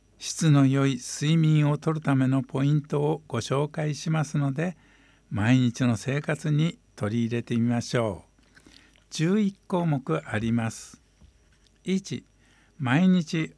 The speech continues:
同じ時刻に起床する。二、目が覚めたらカーテンを開けて日光を浴びる。三、規則正しい三度の食事を心がけ、夜食を控える。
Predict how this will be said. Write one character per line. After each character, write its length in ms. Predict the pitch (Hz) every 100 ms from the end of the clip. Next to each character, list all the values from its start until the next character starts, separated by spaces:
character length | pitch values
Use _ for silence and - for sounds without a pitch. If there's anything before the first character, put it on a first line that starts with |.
| -
同 240 | 123 147
じ 160 | 156 156
時 140 | 160
刻 280 | 160 156 151
に 240 | 156 185 -
起 240 | - -
床 240 | 110 110 107
す 180 | - 107
る。 180 | 110 - - _ _ _ _ _ _ _ -
二、 320 | 123 143 147 _ _ _ -
目 200 | 123 139
が 160 | 127
覚 160 | 120 131
め 120 | 139
た 180 | 139 110
ら 180 | 104 - _ -
カ 220 | - 131
ー 40 |
テ 180 | - 110
ン 180 | 107 107
を 40 |
開 80 | 107
け 120 | -
て 260 | 123 135 - _
日 260 | 156 135 160 -
光 140 | - 113
を 260 | 117 151 -
浴 160 | - 101
び 180 | 110
る。 220 | 104 95 - - _ _ _ _ _ _ _
三、 420 | - 143 120 98 _ _ _ _ -
規 120 | -
則 260 | 160 131 143
正 340 | 139 139 147
し 260 | - 156 123
い 100 | 107
三 360 | - - 196 214
度 120 | 156
の 120 | 131
食 300 | 120 127 -
事 160 | 120 139
を 140 | 135
心 440 | 110 113 - 139 143
が 160 | 131
け、 240 | - - - _ _ _ -
夜 160 | 117
食 500 | 101 160 147 - 147
を 160 | 143 156 -
控 400 | - - 104 98
え 140 | 92
る。 180 | - -